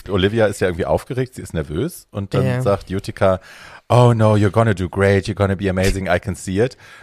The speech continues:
Speaker 1: Und dann schneiden sie, ich meine, der Edit ist halt auch gemein, aber hey, direkt
Speaker 2: Ja.
Speaker 1: danach schneiden sie dann sie im,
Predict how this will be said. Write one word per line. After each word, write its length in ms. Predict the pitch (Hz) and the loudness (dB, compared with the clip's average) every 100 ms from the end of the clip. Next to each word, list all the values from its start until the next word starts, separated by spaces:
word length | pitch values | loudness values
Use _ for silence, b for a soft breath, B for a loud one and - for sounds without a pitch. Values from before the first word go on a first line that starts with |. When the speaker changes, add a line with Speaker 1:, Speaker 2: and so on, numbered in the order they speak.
| B | B
Speaker 1:
Und 100 | 107 | -2
dann 80 | 104 | -2
schneiden 320 | - 98 98 | 0 2 2
sie, 80 | 95 | 0
ich 80 | - | -4
meine, 140 | 78 | -2
der 60 | 76 | -2
Edit 180 | 76 | -4
ist 100 | 87 | -4
halt 100 | 87 | -4
auch 120 | 78 - | -4 -4
gemein, 260 | 78 80 | -4 -2
aber 160 | 87 76 | -2 -2
hey, 180 | 80 95 B B B | -2 -2 B B B
direkt 300 | 110 104 98 | -4 0 0
Speaker 2:
Ja. 60 | 196 | 2
Speaker 1:
danach 260 | 120 95 98 | 2 4 2
schneiden 300 | - 98 95 | 4 2 4
sie 100 | 98 | 0
dann 280 | 98 98 101 | 2 2 0
sie 240 | 92 95 95 | -6 -4 -4
im, 260 | 95 92 | -4 -6